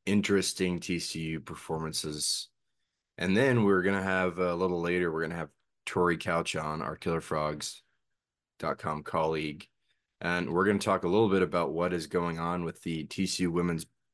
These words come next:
basketball team, who, if you have not heard, there's some things they had to forfeit two games this, this week because they don't have enough players. So we're gonna talk to her about that, see what's going on there. But first, Nick, let's get into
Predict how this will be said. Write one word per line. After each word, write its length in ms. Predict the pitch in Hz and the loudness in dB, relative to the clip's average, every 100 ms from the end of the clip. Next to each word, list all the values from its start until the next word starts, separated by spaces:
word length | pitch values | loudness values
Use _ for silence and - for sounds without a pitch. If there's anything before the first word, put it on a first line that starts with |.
| _ - | _ -4
basketball 580 | 92 104 - 71 76 | 0 0 -4 -6 -8
team, 420 | 69 78 76 76 85 | -8 -8 -6 -6 -4
who, 380 | 85 80 73 - _ _ _ _ _ | -2 -2 -4 -10 _ _ _ _ _
if 160 | 82 80 | -8 -6
you 120 | 82 | -2
have 160 | 87 90 | -2 0
not 200 | 87 82 | 0 0
heard, 280 | 85 82 | 2 2
there's 200 | 80 82 | 0 0
some 220 | - 80 78 | 0 -4 -4
things 540 | 90 87 85 - - - _ _ _ | -2 0 -2 -4 -8 -10 _ _ _
they 100 | - | -4
had 200 | 90 82 | -2 -2
to 100 | 78 | -4
forfeit 500 | 69 - 92 - 85 | -6 0 0 0 -4
two 200 | - 92 | -2 -2
games 480 | 82 82 80 80 - | 0 -2 -2 -4 -6
this, 380 | 80 80 - - | -4 -4 -4 -6
this 280 | - 78 80 | -6 -6 -4
week 240 | 80 - | -4 -6
because 320 | - - 78 | -10 -8 -8
they 200 | 82 78 73 | -6 -8 -8
don't 240 | - 87 - | -4 -2 -2
have 300 | 82 76 73 | -4 -4 -4
enough 260 | 73 - | -8 -10
players. 500 | - 101 98 95 92 | -2 2 6 6 4
So 160 | - 85 | 2 2
we're 140 | 80 | 2
gonna 140 | 87 82 | 0 0
talk 240 | - 98 | 0 0
to 80 | - | -2
her 80 | 101 | -4
about 220 | 85 80 | -4 -2
that, 260 | 92 90 - - - _ | 0 0 -2 -14 -20 _
see 180 | - 120 | 0 2
what's 140 | 101 | 2
going 220 | - 92 | 2 2
on 140 | 90 85 | 2 0
there. 120 | 90 | 0
But 160 | - - | -2 -10
first, 600 | - 123 104 - - - _ _ _ _ _ - | 0 4 4 2 -4 -10 _ _ _ _ _ -2
Nick, 280 | 90 90 92 | 0 2 2
let's 220 | 107 - | 2 4
get 140 | 113 | 4
into 720 | 110 104 - 98 92 92 90 | 6 4 2 2 2 2 -2